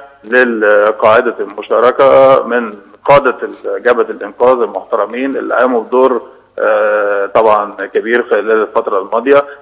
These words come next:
الحقيقة أنا حزب المؤتمر ما حضرش ال-، الاجتماع الأخير ده،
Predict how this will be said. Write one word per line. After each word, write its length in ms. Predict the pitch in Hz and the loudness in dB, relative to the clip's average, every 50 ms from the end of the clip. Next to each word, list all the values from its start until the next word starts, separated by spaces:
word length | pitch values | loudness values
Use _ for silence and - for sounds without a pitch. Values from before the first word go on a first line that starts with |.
| - - | -6 -2
الحقيقة 300 | 117 127 151 170 165 151 | 0 4 4 6 6 4
أنا 120 | 147 139 | 2 2
حزب 180 | 139 156 147 151 | 0 0 0 0
المؤتمر 420 | 143 139 135 - 151 151 147 135 | 0 0 2 2 2 2 2 2
ما 100 | 123 123 | 2 0
حضرش 320 | 117 120 117 131 123 104 - - 98 | -2 2 2 2 2 2 0 -6 -14
ال-، 460 | 92 - 98 98 95 95 95 95 95 - _ _ _ _ _ _ | -16 -12 -10 -8 -6 -6 -6 -8 -12 -16 _ _ _ _ _ _
الاجتماع 500 | - 110 104 - 107 - - 113 123 120 | -10 -8 -8 -8 -8 -8 -4 -2 0 0
الأخير 420 | 113 107 107 107 - 131 120 113 104 98 | 0 0 -4 -4 -6 -4 -4 -4 -4 -4
ده، 180 | 104 101 - | -4 -6 -6